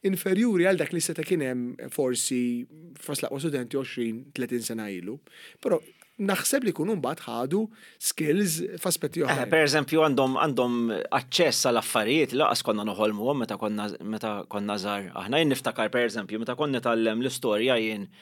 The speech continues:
Speaker 2: ehm, fil-, fis-sekondar u f'dak is-suġġett ma tantx kien joġobni u llum joġobni ħafna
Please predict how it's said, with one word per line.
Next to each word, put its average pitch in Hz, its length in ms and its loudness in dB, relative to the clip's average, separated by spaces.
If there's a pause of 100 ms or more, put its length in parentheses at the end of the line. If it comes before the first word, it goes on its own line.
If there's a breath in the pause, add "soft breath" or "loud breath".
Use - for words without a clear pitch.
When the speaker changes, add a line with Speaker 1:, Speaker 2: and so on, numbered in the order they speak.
(420 loud breath)
Speaker 2:
ehm, 110 500 2
fil-, 110 340 -2
fis-sekondar 110 720 0 (300)
u 113 80 -2
f'dak 131 240 -2
is-suġġett 123 420 0
ma 123 80 -2
tantx 127 240 -2
kien 110 160 -2
joġobni 110 480 0
u 110 80 -2
llum 110 340 -4
joġobni 107 460 -2
ħafna 156 460 2